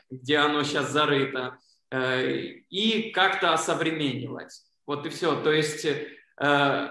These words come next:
но, с другой стороны, могу себе же противоречить. Э, допустим,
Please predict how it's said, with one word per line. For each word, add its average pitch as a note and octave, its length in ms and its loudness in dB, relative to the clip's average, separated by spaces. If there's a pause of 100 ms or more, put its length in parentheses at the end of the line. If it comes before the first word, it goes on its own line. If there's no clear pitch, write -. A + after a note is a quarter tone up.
(120)
но, G3+ 260 6
с - 100 -4
другой F#3+ 340 4
стороны, E3 480 -2
могу C#3 320 -4
себе E3+ 380 -2
же D3+ 140 -2
противоречить. D3 960 -2 (340)
Э, C3+ 300 2
допустим, F3 600 0